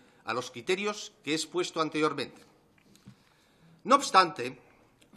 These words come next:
a pesar de que el señor Soria abandonó todos sus cargos políticos hace cinco meses, gobierno, partido y acta parlamentaria, las circunstancias de su dimisión y el contexto político que vive España en estos momentos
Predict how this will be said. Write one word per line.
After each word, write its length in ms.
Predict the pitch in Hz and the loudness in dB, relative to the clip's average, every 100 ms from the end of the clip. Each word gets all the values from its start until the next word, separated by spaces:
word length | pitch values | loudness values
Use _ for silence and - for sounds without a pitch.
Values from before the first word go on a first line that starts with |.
| - | -10
a 120 | - 123 | -6 -4
pesar 320 | 127 185 196 | 0 2 2
de 100 | 208 | 2
que 60 | |
el 60 | 170 | 0
señor 240 | - 147 | 2 0
Soria 300 | 156 165 147 | 2 2 4
abandonó 400 | 127 117 120 165 | 2 2 0 -2
todos 300 | 160 220 247 | 2 4 4
sus 160 | 233 151 | 0 -4
cargos 300 | 175 151 147 | -2 -2 -4
políticos 760 | - 135 156 127 - 104 - - - - _ | -4 -4 -4 -6 -10 -12 -14 -20 -20 -20 _
hace 280 | - 156 135 | 0 0 -2
cinco 340 | - 156 123 | -4 -4 -4
meses, 500 | 117 127 - 180 - - _ _ | -8 -8 -8 -12 -16 -20 _ _
gobierno, 640 | - 98 151 147 117 - - | -10 0 2 2 -2 -10 -10
partido 600 | - 104 - 156 123 92 - | -8 -6 -4 -4 -4 -8 -6
y 100 | 127 | -6
acta 240 | 139 120 | -4 -6
parlamentaria, 680 | 104 104 104 107 156 165 160 - _ _ _ _ _ _ _ _ | -8 -8 -6 -4 -2 -4 -8 -20 _ _ _ _ _ _ _ _
las 200 | 139 160 | 2 2
circunstancias 640 | 190 160 170 - 254 262 202 | 2 0 0 2 2 0 -4
de 100 | 196 | -4
su 140 | 170 | -4
dimisión 680 | 151 135 123 - 160 107 - - _ _ _ _ _ _ _ | -4 -4 -4 2 2 2 -6 -20 _ _ _ _ _ _ _
y 100 | 123 | -4
el 100 | 143 | -4
contexto 440 | 131 131 220 220 180 | -2 -2 -2 -2 -2
político 460 | 151 147 127 117 | -2 -2 -4 -6
que 100 | 110 | -4
vive 180 | 123 180 | -4 -2
España 400 | 160 - 151 135 | -2 2 0 2
en 80 | 123 | -4
estos 220 | 151 160 | -6 -6
momentos 600 | 123 120 147 143 156 156 | -6 -4 -6 -4 -6 -6